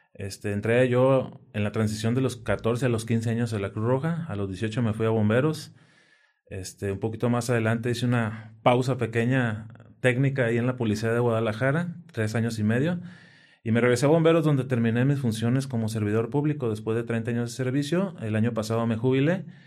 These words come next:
y, pues, ahorita me retorné de nuevo a la Cruz Roja en el servicio de voluntariado y, pues, la verdad estoy muy contento.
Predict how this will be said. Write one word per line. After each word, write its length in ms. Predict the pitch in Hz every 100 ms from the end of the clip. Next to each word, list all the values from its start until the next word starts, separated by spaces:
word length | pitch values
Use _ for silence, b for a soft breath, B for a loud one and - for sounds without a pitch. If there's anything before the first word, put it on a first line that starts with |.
| B B B B
y, 80 | 117
pues, 220 | 110 107
ahorita 260 | 113 113 131
me 140 | 127
retorné 640 | 117 117 117 107 120 143
de 100 | 117
nuevo 320 | 110 110 117 127
a 80 |
la 160 | 117 107
Cruz 160 | 113 117
Roja 300 | 120 120 131
en 80 |
el 100 | 113
servicio 400 | 107 107 107 127
de 60 | 117
voluntariado 680 | 107 107 104 107 110 127 143
y, 60 |
pues, 220 | 131 135 101
la 80 |
verdad 200 | 98 98
estoy 220 | 107 110 117
muy 140 | 117
contento. 500 | 113 110 104 90 87